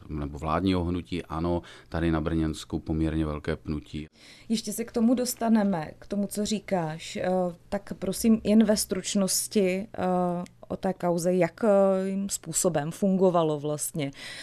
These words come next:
Speaker 2: podle policie to ovlivňování zakázek na Brně Středu.
Speaker 1: Policii se podařilo zadokumentovat, a to díky skryté činnosti, nebo oni tomu možná říkají ještě jinak, ale zkrátka díky sledování osob,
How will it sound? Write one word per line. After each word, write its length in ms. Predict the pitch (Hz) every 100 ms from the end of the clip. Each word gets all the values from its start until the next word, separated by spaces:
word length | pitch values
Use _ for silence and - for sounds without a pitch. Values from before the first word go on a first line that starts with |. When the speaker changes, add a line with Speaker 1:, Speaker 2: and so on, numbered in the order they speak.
| -
Speaker 2:
podle 240 | - 208 240
policie 640 | 196 180 - 151 120 127
to 140 | 123 127
ovlivňování 840 | 160 160 143 151 143 147 131 135
zakázek 580 | 143 139 139 127 127 131
na 100 | 131
Brně 280 | 123 120 120
Středu. 420 | - - - 113 _ - - - -
Speaker 1:
Policii 340 | 113 139 147
se 120 | 131 131
podařilo 460 | 113 104 123 131
zadokumentovat, 1040 | 98 87 85 - 92 92 98 92 95 104
a 100 | 107
to 180 | 92 104
díky 640 | 87 87 - 104 98 78 71
skryté 760 | - - - 101 104 - 123 110
činnosti, 600 | - 87 82 - - 87
nebo 260 | 90 85
oni 180 | 85 82
tomu 200 | 85 85
možná 460 | 82 85 87 80 76
říkají 340 | 78 82 87
ještě 260 | 87 - 87
jinak, 340 | 85 87 82
ale 140 | 87
zkrátka 460 | 87 87 82 82 95
díky 300 | 90 92 90
sledování 840 | - - 80 82 85 78 76 78 -
osob, 420 | 80 - 107